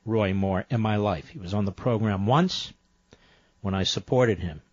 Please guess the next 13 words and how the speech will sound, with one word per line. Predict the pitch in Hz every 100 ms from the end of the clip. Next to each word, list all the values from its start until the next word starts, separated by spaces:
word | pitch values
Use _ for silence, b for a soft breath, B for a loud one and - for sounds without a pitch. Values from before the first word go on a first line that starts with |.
| _
Republican | - 101 120 113 104 95
primary, | - 123 127 156 156
obviously, | 117 120 120 120 113
you |
know, | 107 104
I | 101
supported | 98 104 - 113 101
Mo | 98 95
Brooks, | - 92 -
but | 117
that's | 135 185 -
irrelevant | 185 175 170 165 151
too. | - 147